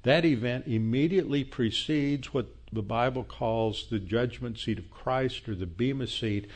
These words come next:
which we'll look at in just a minute. The third thing that Peter says here is that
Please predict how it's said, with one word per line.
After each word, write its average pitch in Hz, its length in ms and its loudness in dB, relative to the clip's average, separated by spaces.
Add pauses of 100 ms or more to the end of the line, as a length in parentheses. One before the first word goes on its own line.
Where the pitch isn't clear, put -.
(260)
which 113 180 4
we'll 110 160 2
look 117 220 2
at 107 160 2
in 98 140 0
just 104 280 -2
a 101 60 0
minute. 113 320 2 (960)
The 117 80 -2
third 135 240 6
thing 123 220 0
that 110 140 2
Peter 117 260 2
says 117 320 2
here 135 260 4
is 117 180 4
that 110 220 4